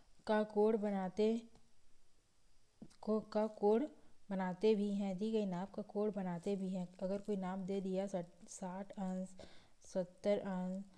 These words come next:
तो उसका कोण भी बनाते हैं। और अगर कोई कोण दे दिया है, जैसे कि यहाँ पे कितना का अंश का है वो बताया नहीं है, और कोण दे दिया है,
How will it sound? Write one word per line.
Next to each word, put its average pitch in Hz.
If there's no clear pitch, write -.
तो 214
उसका 202
कोण 214
भी 220
बनाते 208
हैं। 208
और 208
अगर 196
कोई 240
कोण 233
दे 202
दिया 180
है, 175
जैसे 185
कि 208
यहाँ 202
पे 226
कितना 214
का 226
अंश 208
का 208
है 214
वो 226
बताया 190
नहीं 196
है, 196
और 214
कोण 220
दे 208
दिया 202
है, 196